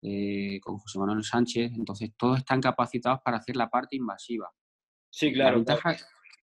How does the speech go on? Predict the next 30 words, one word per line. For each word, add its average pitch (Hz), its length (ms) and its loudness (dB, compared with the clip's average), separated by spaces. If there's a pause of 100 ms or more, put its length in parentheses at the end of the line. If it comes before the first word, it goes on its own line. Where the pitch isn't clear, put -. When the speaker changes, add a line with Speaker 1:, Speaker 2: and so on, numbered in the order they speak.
Speaker 1:
la 117 160 -2
ventaja 147 340 -2
que 165 80 2
me 147 140 0
da 139 80 2
a 135 60 2
mí 139 160 2
esto 143 200 -6
es 151 60 -8 (120)
que, 151 380 -2
eh, 110 1160 -6 (640)
que, 104 1120 -2
que 113 140 2
mi 113 120 8
equipo 139 400 6
al, 120 220 4
a 113 120 -6
la, 107 340 -2
al, 107 600 -6 (360)
al, 107 180 2
digamos, 143 500 4
eh, 143 220 -4
hablar 143 280 4
el 143 100 2
mismo 143 260 0
idioma, 147 580 2 (220)
prácticamente 127 800 0
todo 135 300 -2
va 135 160 4
sobre, 123 420 -2